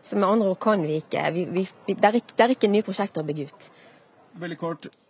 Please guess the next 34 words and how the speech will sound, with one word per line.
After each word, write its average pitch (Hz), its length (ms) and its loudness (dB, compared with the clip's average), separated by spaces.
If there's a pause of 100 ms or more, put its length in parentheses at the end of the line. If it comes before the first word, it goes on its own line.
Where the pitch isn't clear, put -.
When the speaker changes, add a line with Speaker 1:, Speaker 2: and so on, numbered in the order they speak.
(200)
Speaker 2:
hvis 160 160 -6
du 180 80 -2
sammenligner 147 560 4 (160)
investeringer 143 480 2
i 151 80 6
vannkraft 139 480 2
med 139 480 0 (300)
investeringsinsentivene 123 1700 -2
for 139 140 -4
å - 20 -2
investere 131 320 0
i 131 80 2
olje 117 80 0
og 120 80 0
gass, 127 220 0 (880)
hva 139 140 -4
ser 135 100 0
du 123 80 -2
der? 120 160 -2 (1600)
Speaker 1:
Eh, 220 240 4
vi 277 160 4
konsentrerer 214 560 2
oss 170 240 -2
om 170 80 -2
vannkraften, 180 640 -2 (260)
eh, 175 400 0
og 185 220 4
vi 220 180 4
s-, - 300 -14 (100)
konsentrerer 196 400 0
oss 175 80 -6
konkurransekraften 175 880 -4
til 160 140 -6
den, 156 240 -4